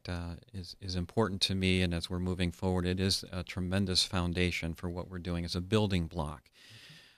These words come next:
Uh, I come from a farming background, and so one of the issues is, is that what you wanna do is, is make sure that you do your planning well.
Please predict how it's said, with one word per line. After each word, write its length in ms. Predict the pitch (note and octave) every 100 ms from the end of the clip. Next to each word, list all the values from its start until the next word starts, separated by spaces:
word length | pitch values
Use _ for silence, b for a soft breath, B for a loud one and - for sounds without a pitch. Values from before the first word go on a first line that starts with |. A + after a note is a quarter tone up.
| B -
Uh, 160 | F2+
I 80 | F2+
come 220 | F#2 A2+
from 180 | A2 G#2
a 60 | F#2+
farming 460 | - G#2 G#2 F#2+
background, 640 | F2 F2 F2+ - E2+ D#2+ E2
and 140 | E2
so 160 | - F2+
one 180 | F#2
of 120 | F2+ F2
the 280 | E2+ E2+ -
issues 440 | G#2 - G2+ F2+
is, 220 | F#2 E2+
is 140 | F2 E2+
that 180 | F2+ E2+
what 200 | F#2+ -
you 80 |
wanna 240 | F#2 F2+ F2
do 320 | F#2 G2+ G2
is, 160 | F2 F2
is 140 | E2+
make 180 | F#2 E2+
sure 200 | - F#2
that 100 | F2
you 140 | F2+
do 180 | E2+ F#2
your 180 | E2+ D#2+
planning 480 | - G#2+ G#2 G2+ G2
well. 380 | F#2+ F2+ F2+